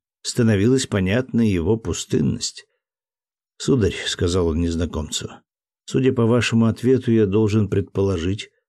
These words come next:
что мы находимся на довольно большом расстоянии от Лимы».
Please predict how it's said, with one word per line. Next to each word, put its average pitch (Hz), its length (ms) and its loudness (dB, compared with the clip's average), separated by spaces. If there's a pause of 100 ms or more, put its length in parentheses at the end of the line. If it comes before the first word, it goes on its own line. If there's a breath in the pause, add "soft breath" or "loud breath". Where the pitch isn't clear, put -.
(240)
что - 220 -4
мы 113 100 4
находимся 120 720 2
на 104 120 2
довольно 110 400 4
большом 104 420 2
расстоянии 107 840 2
от 110 280 -6
Лимы». 92 400 -2